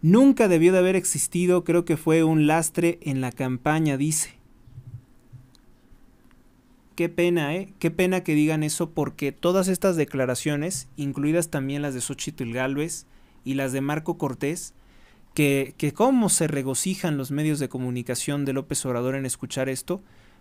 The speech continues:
pues lo único que están tratando de dejar es que perdieron, están enojados y se están peleando entre ellos. Y como Satanás, ¿no? López Obrador está feliz, se está frotando las manos.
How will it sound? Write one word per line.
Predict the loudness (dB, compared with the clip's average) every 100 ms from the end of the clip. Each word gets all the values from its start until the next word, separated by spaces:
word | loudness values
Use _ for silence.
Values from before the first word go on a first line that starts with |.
| _
pues | 2 4
lo | 4
único | 4 4 2
que | 2
están | 0 0
tratando | 0 0 0 2 2
de | 2
dejar | 0 0 0
es | 0 0
que | -4 -4 -10 _ _ 0
perdieron, | 2 4 4 4 4 0 -6 _ _ _ _ _ -6
están | -2 2 2
enojados | 4 2 2 2 2 -2 -8 -20 _ _ _
y | -4
se | -2
están | 0 0 0
peleando | 0 0 0 0
entre | -2 -2 -2
ellos. | -2 -6 -10 -16 -20 _ _ _ -6
Y | -2 -2
como | -2 -4 -2
Satanás, | -4 -4 -4 -4 -4 -4
¿no? | -4 -4 -8 _
López | -6 -6 -4 -6
Obrador | -4 -2 -2
está | -4 -6 -8
feliz, | -6 -6 -8 -8
se | -8 -10
está | -10 -10
frotando | -10 -8 -6 -4 -2
las | -2
manos. | -4 -4 -6 -8